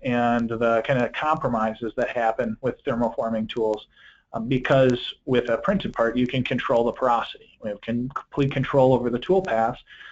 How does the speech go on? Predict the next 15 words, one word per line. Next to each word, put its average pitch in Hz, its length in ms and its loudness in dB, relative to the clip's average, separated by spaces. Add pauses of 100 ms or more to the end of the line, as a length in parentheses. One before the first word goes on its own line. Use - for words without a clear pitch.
(120)
So 123 240 0
you 127 200 6
want 131 300 4
to 131 500 2
draw 120 540 2
vacuum 127 500 0
straight 127 320 -2
through 135 140 -4
the 127 80 0
part, 127 360 -2 (380)
you 123 220 0
design 120 340 0
the 120 80 -2
part 117 340 -2 (160)
to 110 360 2